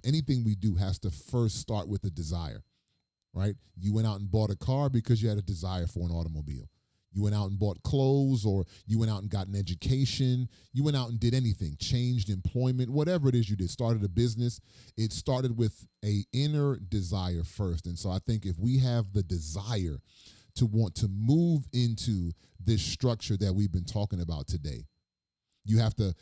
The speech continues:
act on that desire. But the first is, do I have a desire for that? And you have to have a desire. You can't say, "Well, I'm just gonna stay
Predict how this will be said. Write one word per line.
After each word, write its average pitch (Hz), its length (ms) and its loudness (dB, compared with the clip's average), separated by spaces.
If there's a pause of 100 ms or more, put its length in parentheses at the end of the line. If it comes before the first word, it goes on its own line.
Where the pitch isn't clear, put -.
(240)
act 110 380 -4
on 101 160 -2
that 92 180 -2
desire. 85 400 -4
But 87 200 -2
the 90 80 -2
first 127 440 2
is, 98 160 0
do 110 300 0
I 107 100 0
have 92 300 -2
a 87 80 -2
desire 78 520 -8
for 78 140 -6
that? - 200 -10 (520)
And 101 80 -2
you 151 100 6
have 226 120 2
to 226 80 -2
have 208 140 0
a 180 40 2
desire. 135 520 0 (640)
You 117 120 0
can't 156 320 0
say, 139 300 0
"Well, 123 280 2
I'm 147 180 -2
just 143 180 -2
gonna 113 160 0
stay 127 400 0